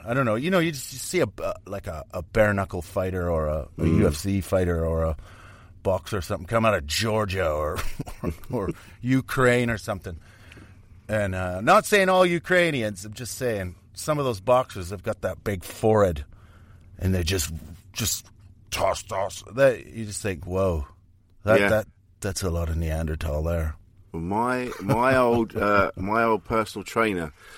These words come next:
Speaker 2: Andre, he's from Lithuania. I wouldn't say he was, I wouldn't say he was Neanderthal, but he had the, he, he had, he was a perfect mixture of a giant dude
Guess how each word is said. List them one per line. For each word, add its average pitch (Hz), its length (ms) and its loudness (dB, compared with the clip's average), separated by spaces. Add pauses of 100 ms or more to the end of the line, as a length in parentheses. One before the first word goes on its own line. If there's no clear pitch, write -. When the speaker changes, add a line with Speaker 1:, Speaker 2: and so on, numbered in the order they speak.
(140)
Speaker 2:
Andre, 117 640 2
he's 90 220 -12
from 101 300 -2
Lithuania. 104 840 0 (760)
I 110 120 2
wouldn't 139 260 -2
say 135 240 0
he 123 140 -2
was, 117 320 -4
I 107 100 -2
wouldn't 123 220 4
say 120 160 2
he 120 100 2
was 107 220 -2
Neanderthal, 101 800 0 (680)
but 101 220 -4
he 143 180 0
had 123 240 0
the, 110 180 -4 (200)
he, 180 440 -2 (100)
he 220 80 -4
had, 175 180 2 (100)
he 196 180 0
was 190 180 0
a 117 80 -2
perfect 175 540 0
mixture 131 440 -4
of 92 200 -2 (600)
a 87 80 -12
giant 151 580 0
dude 98 460 -2